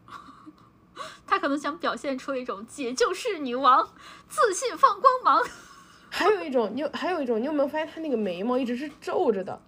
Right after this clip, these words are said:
Speaker 2: 就是
Speaker 1: 啊，对，对，对，对，对，对。
Speaker 2: 对，她就
Speaker 1: 叫八字眉。
Speaker 2: 对，她就一直八字眉，然后就是可能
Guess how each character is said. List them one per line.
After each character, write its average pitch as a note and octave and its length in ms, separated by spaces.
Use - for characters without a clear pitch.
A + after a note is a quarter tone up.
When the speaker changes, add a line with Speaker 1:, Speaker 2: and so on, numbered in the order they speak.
Speaker 2:
就 D4+ 100
是 D4 120
Speaker 1:
啊， C4 420
对， A4+ 120
对， A#4 100
对， A#4+ 120
对， A4+ 120
对， A4 120
对。 G4+ 220
Speaker 2:
对， D#4 120
她 A#4 100
就 F#4 60
Speaker 1:
叫 G#4 60
八 D4 140
字 G#4 80
眉。 A3+ 260
Speaker 2:
对， G#4 160
她 G4 140
就 G4+ 80
一 G#4+ 120
直 C4+ 120
八 C4 200
字 B3 140
眉， F#3 340
然 - 100
后 E4 100
就 D#4+ 120
是 D4 80
可 B3 180
能 A3 240